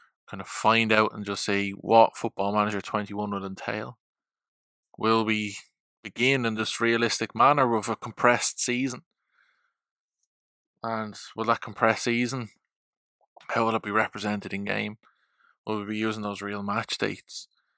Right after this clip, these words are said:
Of course, in real life, we have to be aware that a suspension of the seasons again is possible.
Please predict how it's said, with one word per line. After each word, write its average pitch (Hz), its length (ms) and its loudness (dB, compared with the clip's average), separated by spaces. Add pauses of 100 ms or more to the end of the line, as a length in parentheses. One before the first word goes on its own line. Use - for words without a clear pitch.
(800)
Of - 120 -18
course, - 880 0 (1120)
in 110 200 -4
real 110 260 0
life, 107 400 0 (720)
we - 80 4
have 117 140 6
to 117 100 -4
be 110 60 4
aware 110 420 8
that 101 220 4
a 110 60 -2
suspension 123 720 2
of 113 120 0
the 110 80 -10
seasons 117 520 -2
again 107 320 0
is 107 160 -4
possible. - 640 2